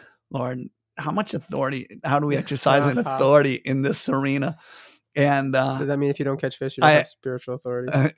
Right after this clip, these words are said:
Speaker 1: yeah, you
Speaker 2: I'm
Speaker 1: know,
Speaker 2: just
Speaker 1: well,
Speaker 2: kidding. I'm
Speaker 1: Jesus,
Speaker 2: just
Speaker 1: like,
Speaker 2: Oh.
Speaker 1: d-, he, he
Speaker 2: Listen,
Speaker 1: said
Speaker 2: I have prayed multiple times that my fish would have gold coins in it when I catch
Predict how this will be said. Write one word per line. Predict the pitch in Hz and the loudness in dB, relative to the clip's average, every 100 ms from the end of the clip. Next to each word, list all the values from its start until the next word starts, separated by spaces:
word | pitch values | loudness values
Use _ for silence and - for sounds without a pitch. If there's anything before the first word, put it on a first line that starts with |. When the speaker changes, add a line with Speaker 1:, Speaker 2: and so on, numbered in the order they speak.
| - | -8
Speaker 1:
yeah, | 175 165 160 135 123 127 131 135 | -6 -2 2 4 4 2 0 0
you | - | 2
Speaker 2:
I'm | 156 | 4
Speaker 1:
know, | 160 | 4
Speaker 2:
just | 143 208 | 2 0
Speaker 1:
well, | 214 208 | 6 6
Speaker 2:
kidding. | 185 | 6
I'm | 262 | 6
Speaker 1:
Jesus, | 294 214 156 | 8 6 4
Speaker 2:
just | - - | -4 2
Speaker 1:
like, | 175 165 - _ - - - | 2 4 -2 _ -20 -14 -8
Speaker 2:
Oh. | 214 294 - _ 196 175 | -6 -6 -12 _ -14 -6
Speaker 1:
d-, | 160 - - | -8 -6 0
he, | 180 180 175 - _ 160 | 2 2 -2 -8 _ 0
he | 156 170 | 0 2
Speaker 2:
Listen, | 170 175 170 | 2 2 4
Speaker 1:
said | 160 | 4
Speaker 2:
I | 190 | 6
have | 226 185 - | 6 4 4
prayed | 190 175 | 4 6
multiple | 156 151 139 - 156 | 4 0 -2 -2 -4
times | 151 135 135 139 | -2 -2 -2 -2
that | 147 | -2
my | 139 135 | -2 -2
fish | - 135 - | -4 -6 -6
would | 151 | -8
have | 151 139 139 131 - | -4 -2 -2 -6 -8
gold | 135 - | -8 -8
coins | - - - - | -10 -10 -10 -12
in | - | -14
it | - | -12
when | - | -10
I | - | -10
catch | - 196 | -4 0